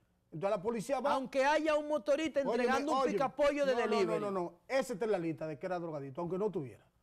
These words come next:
Speaker 2: Sí.
Speaker 1: Estamos
Speaker 2: Eso
Speaker 1: hablando
Speaker 2: es,
Speaker 1: tres mil personas.
Speaker 2: eso es, esos son, esas son comportamientos animales,
Speaker 1: Fusi-,
Speaker 2: no sos-, no, no civilizados.
Speaker 1: fusilado, además.
Speaker 2: Ahora, vuelvo al tema de Kim Jong-un, el de Corea del Norte.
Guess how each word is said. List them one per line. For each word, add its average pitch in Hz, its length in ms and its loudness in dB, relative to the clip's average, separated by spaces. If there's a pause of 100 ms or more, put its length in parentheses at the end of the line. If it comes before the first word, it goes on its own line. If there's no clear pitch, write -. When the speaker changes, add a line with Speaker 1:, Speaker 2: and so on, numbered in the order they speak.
(380)
Speaker 2:
Sí. 147 120 -20 (180)
Speaker 1:
Estamos 196 280 -4
Speaker 2:
Eso 233 60 2
Speaker 1:
hablando 214 140 0 (100)
Speaker 2:
es, 247 120 4
Speaker 1:
tres 262 160 0
mil 254 320 0
personas. 277 460 0
Speaker 2:
eso 277 220 2
es, 277 400 2 (100)
esos 247 300 -6
son, 277 500 -4
esas 226 300 -8
son 262 340 -2
comportamientos 269 840 -4
animales, 175 480 -2
Speaker 1:
Fusi-, 254 180 4
Speaker 2:
no 277 160 2
sos-, 294 280 -4
no, 262 240 -2
no 254 340 0
civilizados. 202 580 -4
Speaker 1:
fusilado, 311 680 -2
además. 220 500 -2 (340)
Speaker 2:
Ahora, 196 500 0
vuelvo 202 380 0
al 233 140 -4
tema 240 320 0
de 220 140 -4
Kim 233 280 -6
Jong-un, 214 560 -2 (420)
el 175 120 -4
de 180 140 -4
Corea 190 260 2
del 202 180 -4
Norte. 196 400 -4